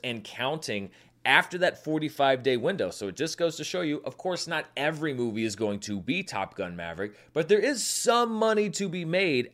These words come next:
after forty-five days, and we've seen certainly Warner Brothers backing off of that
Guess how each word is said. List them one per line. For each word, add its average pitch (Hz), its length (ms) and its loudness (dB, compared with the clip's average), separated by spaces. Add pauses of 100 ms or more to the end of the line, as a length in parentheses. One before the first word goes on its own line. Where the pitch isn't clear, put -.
after 139 400 4
forty-five 110 720 -2
days, 131 320 2
and 110 100 -8
we've 107 140 -4
seen 113 320 -6
certainly 123 320 -6
Warner 120 380 0
Brothers 117 400 0 (260)
backing 113 380 2
off 101 240 -2
of 98 140 -8
that 107 240 2